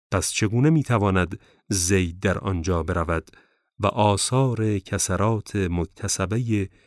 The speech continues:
خود را از علوم و معارف و فنون با خود ببرد؟ و معلوم است که از اول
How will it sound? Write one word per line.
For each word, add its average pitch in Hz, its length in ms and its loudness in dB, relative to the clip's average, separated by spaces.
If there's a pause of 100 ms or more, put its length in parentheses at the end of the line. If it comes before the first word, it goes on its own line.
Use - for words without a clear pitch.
(160)
خود - 360 -4
را 87 300 0
از 90 240 -2 (100)
علوم 127 560 2
و 104 60 0
معارف 101 640 0
و 131 40 2
فنون 90 480 0 (400)
با 92 180 0
خود 85 300 -6
ببرد؟ 82 500 -8 (1160)
و 95 100 4
معلوم 123 440 4
است 120 380 0
که 107 80 2
از 90 160 0 (100)
اول 127 520 2